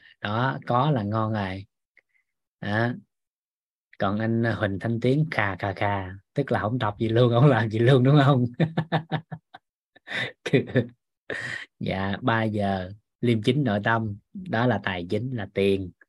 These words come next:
À, liêm chính nội tâm, thế là dành cho gia đình và tài chính nhiều hơn. Dạ. Đó.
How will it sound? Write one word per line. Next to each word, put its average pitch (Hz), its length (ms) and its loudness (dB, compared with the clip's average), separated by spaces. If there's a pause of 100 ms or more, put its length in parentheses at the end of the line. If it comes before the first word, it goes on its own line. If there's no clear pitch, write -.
(520)
À, 110 520 -2
liêm 117 200 2
chính 131 200 2
nội 104 220 2
tâm, 113 360 -2
thế 120 100 -4
là 120 100 0
dành 98 340 -4
cho 110 160 -4
gia 110 220 -2
đình 98 220 -4
và 92 140 -8
tài 92 140 -12
chính 113 200 -2
nhiều 107 160 0
hơn. 107 380 0 (720)
Dạ. 90 400 -8 (1040)
Đó. 104 300 -2